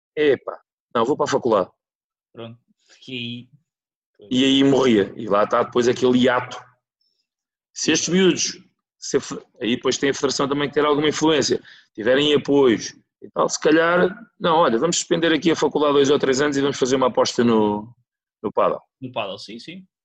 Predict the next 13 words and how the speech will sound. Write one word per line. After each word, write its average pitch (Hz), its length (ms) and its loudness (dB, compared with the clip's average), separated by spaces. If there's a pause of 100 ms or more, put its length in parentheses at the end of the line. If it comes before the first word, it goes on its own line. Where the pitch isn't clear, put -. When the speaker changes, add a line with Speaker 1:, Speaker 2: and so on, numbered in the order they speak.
(520)
Speaker 1:
E 139 380 4
aí, 160 300 4
se - 140 -2
calhar, 180 480 4
não 185 220 2
vamos 180 220 2
demorar 180 280 2
assim 175 200 2
tanto 170 220 0
tempo 180 220 0
para 170 120 0
conseguir 180 360 -2
ter, 180 300 2